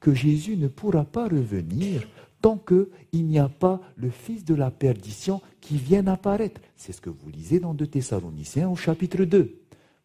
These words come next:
Paul disait que personne ne vous abuse, ne vous séduise. Ils disent que Jésus est revenu. Non, non, non, car il faut d'abord que l'homme de la perdition vienne, qu'il y ait l'apostasie qui vienne. Et donc, quand ils ont vu, quand ils ont reconnu, souvenez-vous, les réformateurs,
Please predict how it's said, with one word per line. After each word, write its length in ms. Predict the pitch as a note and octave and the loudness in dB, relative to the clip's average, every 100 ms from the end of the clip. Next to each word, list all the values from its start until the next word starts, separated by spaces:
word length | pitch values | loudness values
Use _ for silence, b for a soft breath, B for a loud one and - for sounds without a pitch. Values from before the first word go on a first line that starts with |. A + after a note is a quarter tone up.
| - | 4
Paul 180 | C3+ | 4
disait 360 | A#2+ B2+ C3+ F3 | 4 0 2 2
que 240 | - - | 2 -10
personne 720 | B2+ B2+ A#2 - F#3 G3+ C3 E2+ - b b | -2 0 -2 0 0 0 -2 -8 -16 b b
ne 140 | G2+ A2+ | -4 -4
vous 260 | A2+ A#2+ | -2 0
abuse, 400 | C3+ C3+ F#3+ C3 | 2 0 -6 -8
ne 60 | G2 | -8
vous 160 | A#2+ D3 | -8 -4
séduise. 640 | F3 E3 G#3+ D3+ - - b b _ | -2 -2 -4 -6 -8 -16 b b _
Ils 120 | - | -10
disent 180 | A2 C3 | -2 0
que 140 | C#3+ | 2
Jésus 300 | C3 C#3 C3+ | 2 2 4
est 40 | C#3+ | 4
revenu. 220 | D3 E3 | 4 2
Non, 240 | D#3 A3+ | 2 2
non, 160 | A3+ A#3+ | 2 0
non, 240 | A#3 F3 B B - | 0 -4 B B 2
car 160 | A2 | 2
il 80 | A2 | 2
faut 240 | - G3+ G#3+ | -8 -8 0
d'abord 500 | F#3 D3 E3+ G3+ G#3 b b | 0 2 2 2 -2 b b
que 80 | - | -6
l'homme 280 | A2+ A2+ C#3 | -2 0 0
de 80 | B2+ | -2
la 140 | G#2 | -4
perdition 560 | F#2 F2+ E2 F2 - D#3 | -4 -6 -6 -8 -6 -4
vienne, 300 | C#3+ F#3 B2+ | 0 0 0
qu'il 180 | A2+ G2+ | -4 -2
y 60 | |
ait 20 | |
l'apostasie 760 | G2 F#2+ - G#3 - G3+ F#3+ G3 | -2 -4 -4 -4 -2 -2 -2 -4
qui 180 | - F#3 | -8 -8
vienne. 360 | F#3 G3 G2+ D#2 _ _ _ b b b b - | -2 -2 -2 -8 _ _ _ b b b b -14
Et 80 | F2 | 2
donc, 260 | F3+ G#3 b b | 2 2 b b
quand 220 | A2+ G2 | -14 -8
ils 160 | G#2+ A2+ | -4 2
ont 80 | C3 | 2
vu, 380 | D3+ F3+ - - | 2 0 0 -8
quand 200 | F#2+ A2 | -8 -4
ils 140 | G#2+ | 0
ont 60 | A2 | 2
reconnu, 420 | A#2+ A#2+ D3+ E3 | 0 2 2 0
souvenez-vous, 800 | - G2 G#2+ A2+ A#2 D3+ E3+ F2+ | -2 -2 0 2 2 2 -2 -2
les 140 | E2+ | -2
réformateurs, 840 | G2 G2+ A#2 B2+ C#3 C#3 F3+ A#2 | 0 2 2 4 0 2 4 2